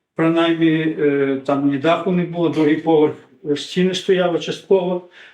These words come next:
І тут починається досить цікава історія з тим, що через, е, якраз оці українські кредитні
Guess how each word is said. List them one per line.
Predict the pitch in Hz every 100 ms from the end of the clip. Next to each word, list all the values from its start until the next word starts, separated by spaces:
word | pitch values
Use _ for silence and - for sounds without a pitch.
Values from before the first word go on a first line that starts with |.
| -
І | -
тут | 190 180
починається | 180 180 170 175 170
досить | 185 175 175 180
цікава | 156 196 180 165
історія | 151 - 185 180 165 170 170 _ _
з | - -
тим, | 196 196
що | - - 175 160
через, | - 180 170 170 - - -
е, | 180 151 147
якраз | 139 180 165
оці | 160 - 175
українські | 156 170 175 165 185
кредитні | 156 151 156 165 165 156